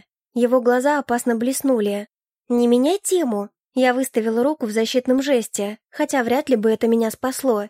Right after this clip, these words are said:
если бы Рик действительно вздумал атаковать. Но он подался ко мне и практически навис надо мной. Если карета дёрнется, это массивное тело похоронит меня под собой. "Я не могу взять предложение назад".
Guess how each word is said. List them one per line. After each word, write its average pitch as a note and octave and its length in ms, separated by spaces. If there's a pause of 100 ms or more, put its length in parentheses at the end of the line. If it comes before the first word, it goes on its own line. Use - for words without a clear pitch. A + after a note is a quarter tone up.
если A#3 280
бы A3 160
Рик C4 180
действительно A#3 540
вздумал A3+ 400
атаковать. A#3 680 (260)
Но B3+ 140
он C4+ 120
подался A#3 460
ко A3 160
мне A#3+ 360 (100)
и A#3+ 100
практически B3 640
навис A#3 380
надо A3 220
мной. A3 420 (440)
Если A3+ 360
карета A#3 360
дёрнется, A3+ 720 (120)
это B3 240
массивное A#3 520
тело C#4+ 280
похоронит B3+ 560
меня A3+ 240
под - 160
собой. B3+ 560 (420)
"Я G#3 240
не G#3 140
могу A#3 280
взять G#3+ 300
предложение G#3+ 640
назад". A3 520